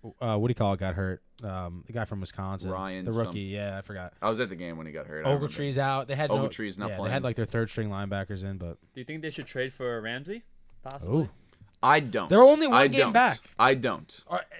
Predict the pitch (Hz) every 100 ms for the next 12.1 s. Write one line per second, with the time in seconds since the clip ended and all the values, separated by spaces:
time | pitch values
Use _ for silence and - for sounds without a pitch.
0 | - 175 - 208 269 285 262 208 214 -
1 | 180 170 170 175 175 - _ _ _ -
2 | 151 - 151 - 92 _ - - 208 214
3 | - 160 147 147 143 143 147 - 64 78
4 | 92 143 139 156 151 147 143 160 - 196
5 | 208 190 196 160 110 226 185 170 165 208
6 | 220 - 175 170 175 196 - 139 120 127
7 | 123 127 123 110 127 117 - 151 156 165
8 | 165 127 123 139 147 143 117 131 - 127
9 | 113 127 - 117 - 123 127 110 117 123
10 | 110 - _ 104 131 120 123 131 110 113
11 | 107 120 120 104 - 123 113 131 135 147